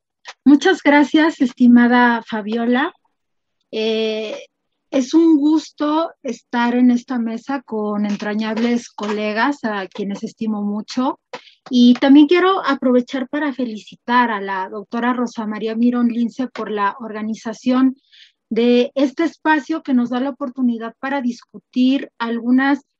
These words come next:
dimensiones y características del cambio político a nivel subnacional en el marco del proceso electoral dos mil veintiuno.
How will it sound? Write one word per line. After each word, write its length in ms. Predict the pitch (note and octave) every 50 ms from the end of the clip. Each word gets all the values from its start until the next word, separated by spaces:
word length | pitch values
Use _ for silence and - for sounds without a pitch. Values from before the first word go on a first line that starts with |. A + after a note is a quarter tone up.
| _ _ _ _ _ _
dimensiones 760 | G#3 A#3+ A#3+ A#3+ A#3+ B3+ B3 A#3+ - C#4 C4+ C4+ C#4+ C#4 -
y 80 | D#4 B3
características 1000 | - B3+ A#3+ A#3+ A#3+ - - A3+ A#3 A#3+ A#3+ - _ - C4 B3 - C4+ B3+ A#3+
del 140 | C4+ B3 B3
cambio 280 | B3 A#3+ A#3+ B3+ C4
político 720 | B3 - B3 A3+ A3+ A3 - - A#3+ - - C4 C#4 C#4+ C#4+ -
a 80 | B3
nivel 300 | A#3 A3+ A3 G#3 A3 A3
subnacional 880 | G#3+ - - - A#3 G#3+ G3+ F#3 - G#3+ G#3 G3+ G3+ G#3+ A#3 A#3+ C#4 C#4+ -
en 180 | C4 A3+ G3+
el 120 | G#3 G#3 G#3+
marco 260 | G#3+ G#3 - - B3
del 160 | A#3+ A3+ A3
proceso 520 | - - F#3+ G3+ G3 - - G3+ - A3+ G#3+
electoral 400 | G3+ F3+ - - G#3 G3+ G3 G3
dos 160 | G#3 G3 F3
mil 160 | G3 G3 F#3+
veintiuno. 500 | F#3+ G3+ F#3+ F#3+ - - - - - -